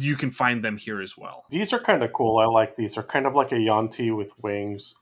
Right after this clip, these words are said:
Speaker 2: They kinda remind me of the Quaddle and Quetzalcoatl. And
Speaker 1: Yes.
Speaker 2: again, going into some Mesoamerican lore, which can be really fun. And the Quaddle, or the wing serpents, or however you wanna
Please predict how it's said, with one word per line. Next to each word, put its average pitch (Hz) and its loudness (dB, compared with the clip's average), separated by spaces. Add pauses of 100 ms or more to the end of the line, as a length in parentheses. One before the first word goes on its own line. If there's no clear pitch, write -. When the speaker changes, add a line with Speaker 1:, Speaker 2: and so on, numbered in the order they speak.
(100)
Speaker 2:
They - -12
kinda 127 0
remind 113 2
me 113 2
of 107 0
the 110 -2
Quaddle 110 8
and 101 -8
Quetzalcoatl. 117 4
And 131 -2
Speaker 1:
Yes. - 0
Speaker 2:
again, 104 0
going 117 2
into 107 -2
some 113 -4
Mesoamerican 104 0
lore, 98 0
which 98 -4
can 101 -6
be 98 -4
really 95 -4
fun. 87 -8 (100)
And 123 0
the 120 2
Quaddle, 131 6
or 110 2
the 110 2
wing 113 4
serpents, 110 -2
or 101 -2
however 104 2
you 107 0
wanna 101 0